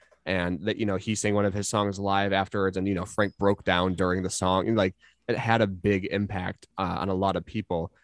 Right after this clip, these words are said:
And, uh, Chris had said, you know, Scott had a song called Los Angeles Be Kind, which I love. When I first heard it, I thought it was gonna go one way, and then it went another.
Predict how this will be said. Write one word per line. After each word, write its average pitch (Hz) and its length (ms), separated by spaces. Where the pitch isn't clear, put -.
And, 104 380
uh, 85 280
Chris - 280
had 113 120
said, 98 300
you 104 80
know, 95 100
Scott 123 380
had 113 160
a 107 40
song 104 300
called 98 300
Los 101 280
Angeles 104 400
Be 98 220
Kind, 98 320
which 92 160
I 95 80
love. 98 340
When 117 100
I 104 80
first 123 300
heard 120 140
it, 110 60
I 107 80
thought 110 160
it 101 40
was 98 100
gonna 104 200
go 101 180
one 101 220
way, 98 140
and 92 80
then 90 80
it 85 40
went 87 140
another. 95 460